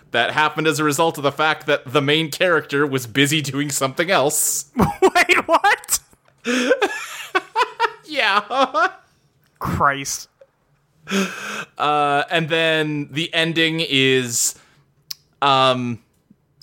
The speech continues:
Speaker 1: it's different in ways that made people extremely mad in the sixties.
Speaker 2: Great, I love that.
Speaker 1: Yeah. Um, I seem to remember, like, you know, this, your standard death threat stuff, but then also people, like,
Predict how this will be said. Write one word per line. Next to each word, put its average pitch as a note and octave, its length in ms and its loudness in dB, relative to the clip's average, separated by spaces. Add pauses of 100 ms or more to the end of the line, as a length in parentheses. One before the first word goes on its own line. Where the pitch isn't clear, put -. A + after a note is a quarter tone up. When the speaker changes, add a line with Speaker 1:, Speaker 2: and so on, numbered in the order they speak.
(160)
Speaker 1:
it's D#4+ 200 0
different D#3+ 720 0 (460)
in F3+ 580 0
ways F3 460 2
that E3 140 0
made E3 240 2
people E3 340 0
extremely D#3 680 -2
mad A#2+ 440 0
in D3+ 180 -6
the D3+ 80 -4
sixties. G3 760 -6 (480)
Speaker 2:
Great, C4+ 280 0
I D#3 80 4
love G3 220 2
that. A#2 240 -2 (100)
Speaker 1:
Yeah. B2+ 380 0 (280)
Um, B2 540 0
I E3+ 120 0
seem G3 220 -2
to F3 80 -2
remember, E3 420 0
like, C3 320 -2 (120)
you D3 160 -2
know, C3 140 0
this, F#3 360 -8
your A3+ 140 -2
standard G#3 380 0
death D#3 220 0
threat F3+ 260 -2
stuff, F3 300 -2
but E3 80 -2
then D#3 120 0
also D3+ 400 0
people, D3+ 440 -2
like, D#3 320 0